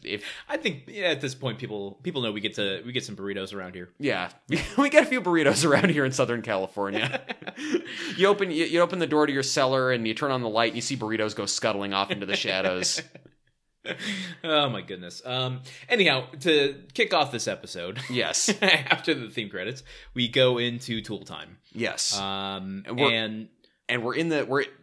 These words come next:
Speaker 1: the first shot is from the back of the audience, and all I'm gonna say is that there's a dude right at the very back with a fearsome mullet.
Speaker 2: Very fear-, worse than, than Brad's, actually, who,
Speaker 1: It
Speaker 2: which is getting longer in this, uh, season as it goes on.
Speaker 1: This one was,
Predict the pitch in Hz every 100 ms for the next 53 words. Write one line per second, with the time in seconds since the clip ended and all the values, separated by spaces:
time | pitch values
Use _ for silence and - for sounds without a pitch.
0 | _ 117 147 131 - 226 220 - 202 190
1 | 123 - 135 120 131 151 147 131 120 123
2 | 120 113 104 113 151 160 151 151 139 123
3 | 113 113 117 113 98 117 120 120 98 131
4 | 135 127 135 131 113 110 107 113 110 -
5 | - - - 170 165 - 123 107 101 95
6 | 85 80 - 151 131 143 139 120 - -
7 | - - 185 262 - 170 143 131 120 113
8 | 117 101 98 117 98 87 82 87 - -
9 | 98 98 123 131 123 107 160 160 113 95
10 | 107 113 98 92 90 95 131 - - -
11 | - - - 98 92 110 90 87 87 90
12 | 90 87 85 - 147 175 226 202 160 131
13 | 131 -